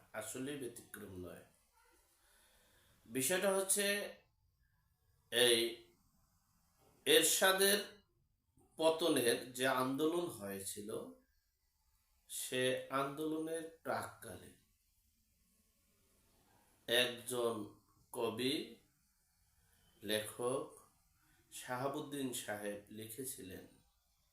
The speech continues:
"পিঁপড়ে গোদে উড়বেই তিনি", আর সেই কবিতার জন্য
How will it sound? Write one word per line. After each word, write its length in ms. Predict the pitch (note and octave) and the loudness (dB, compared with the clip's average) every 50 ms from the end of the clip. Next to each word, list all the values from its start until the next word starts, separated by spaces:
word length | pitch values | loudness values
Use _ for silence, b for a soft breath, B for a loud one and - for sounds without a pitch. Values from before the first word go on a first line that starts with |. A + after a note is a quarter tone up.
| _ _ _ _ _ _ _ _ _ _ _ _ _ _ _ _ _ _ _ _ _ _ _ _ _ _ _ _ _ - | _ _ _ _ _ _ _ _ _ _ _ _ _ _ _ _ _ _ _ _ _ _ _ _ _ _ _ _ _ -4
"পিঁপড়ে 560 | - D#3 F3+ F3+ - - - D#3 D#3+ D#3+ D#3 D3 C3+ B2+ A2+ A2 A2 | -2 0 0 0 -2 -8 -8 -2 2 4 6 6 6 4 2 -4 -6
গোদে 520 | A#2+ C3+ D3 D3+ D3+ C#3 - A#2+ A#2+ A2+ G#2+ F#2+ F2+ - - - _ _ _ _ _ _ _ _ _ _ _ _ _ _ _ _ _ _ _ _ _ _ _ _ _ _ _ - | -2 0 2 2 2 0 0 0 2 2 0 0 -4 -8 -14 -18 _ _ _ _ _ _ _ _ _ _ _ _ _ _ _ _ _ _ _ _ _ _ _ _ _ _ _ -8
উড়বেই 540 | B2 A#2+ A#2+ A#2+ A#2 A2+ B2 B2+ C3 C3+ C3 - - - | -6 -6 -4 -4 -4 -2 0 0 2 2 0 -4 -6 -14
তিনি", 260 | G#2 G2 G2 F2+ F2+ - - _ _ _ _ _ _ _ _ _ _ _ _ _ _ _ _ _ _ _ _ _ _ _ _ _ _ _ b b b b b b b b b - | -14 -14 -14 -14 -16 -18 -20 _ _ _ _ _ _ _ _ _ _ _ _ _ _ _ _ _ _ _ _ _ _ _ _ _ _ _ b b b b b b b b b 2
আর 300 | A#2+ A#2+ B2 B2 A#2+ A2+ | 6 6 6 6 6 4
সেই 600 | - - - - C3+ C#3+ D3+ D3+ C#3+ C3+ - - | 0 -2 -2 0 0 0 0 0 -2 -6 -8 -8
কবিতার 640 | - A#2+ A#2 A#2 B2 B2+ B2+ - C#3+ D3 D3+ D3 B2+ - | -6 -4 -4 -4 -4 -6 -6 -4 -2 -2 -2 -2 -4 -8
জন্য 360 | G#2 G#2 G2 F#2+ F#2+ F#2 | -8 -8 -8 -8 -8 -8